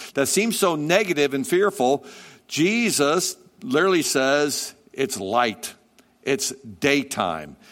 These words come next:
It's time to work, time to serve, time to advance the gospel. Don't draw back." What, what do we, what do we, uh,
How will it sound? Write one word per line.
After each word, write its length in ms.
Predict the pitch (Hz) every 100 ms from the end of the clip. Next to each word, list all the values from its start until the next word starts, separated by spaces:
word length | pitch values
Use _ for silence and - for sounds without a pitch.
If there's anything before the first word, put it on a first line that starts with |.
| -
It's 240 | - 107 -
time 540 | - - 175 202 208
to 140 | - 170
work, 720 | 131 139 139 139 - - -
time 420 | - 143 175 165
to 100 | 160
serve, 840 | - - - 147 139 139 127 - -
time 340 | 139 160 180
to 140 | 165
advance 580 | 151 113 95 147 151 143
the 100 | 143
gospel. 800 | 120 120 113 113 - 117 110 107 - - - - - - -
Don't 380 | 143 170 196
draw 500 | 120 120 147 170 202
back." 540 | 208 175 135 143 - - - - _ _ - - - _ _ _ _ _ _ _ - _
What, 240 | 143 208 202
what 140 | 160 175
do 100 | 170
we, 280 | 160 147
what 180 | 139 143
do 80 | 147
we, 300 | 139 131 120
uh, 340 | 104 98 90